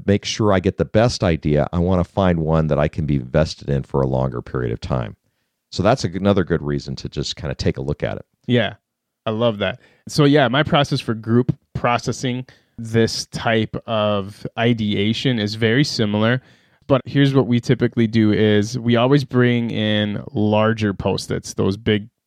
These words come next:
Speaker 2: giant Post-its that are like a half sheet size of paper. And what we do is you just basically say, "All right, all these ideas are out there. No matter what you're ideating, there's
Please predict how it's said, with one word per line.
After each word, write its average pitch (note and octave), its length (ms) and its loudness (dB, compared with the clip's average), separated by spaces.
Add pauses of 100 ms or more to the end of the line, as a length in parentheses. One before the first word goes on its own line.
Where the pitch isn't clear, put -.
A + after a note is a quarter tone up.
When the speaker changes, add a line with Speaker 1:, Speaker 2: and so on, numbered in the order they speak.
(280)
Speaker 2:
giant G#2 520 -2
Post-its G2 460 -2
that G2+ 80 -4
are G2+ 120 0
like G#2 200 -2
a G2 160 0
half G2+ 300 -4
sheet - 300 -4
size G2 320 -2
of G2 100 -4
paper. G2 420 -4 (400)
And B2+ 80 2
what A2 140 2
we D#3 140 6
do D3 200 4
is A#2+ 200 2
you B2+ 160 4
just A#2+ 160 0
basically A#2 420 0
say, A2+ 260 2
"All G#2 100 4
right, G#2+ 220 2
all A#2 180 0
these C3+ 160 2
ideas C#3 340 4
are D3 100 2
out G2 260 0
there. G#2 280 2 (320)
No A#2+ 200 2
matter C3+ 340 4
what A#2 380 0
you're C#3 160 0
ideating, A2+ 500 2
there's G#2 200 2